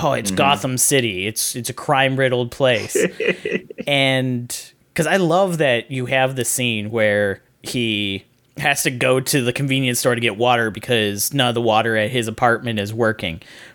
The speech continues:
Speaker 1: But at the same time, he can't leave his apartment because his keys were stolen,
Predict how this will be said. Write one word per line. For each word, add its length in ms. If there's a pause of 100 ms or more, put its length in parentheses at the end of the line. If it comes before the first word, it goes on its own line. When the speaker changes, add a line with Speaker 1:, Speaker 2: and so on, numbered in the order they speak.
(280)
Speaker 1:
But 220
at 100
the 80
same 280
time, 220
he 120
can't 340
leave 220
his 100
apartment 440
because 200
his 140
keys 320
were 100
stolen, 640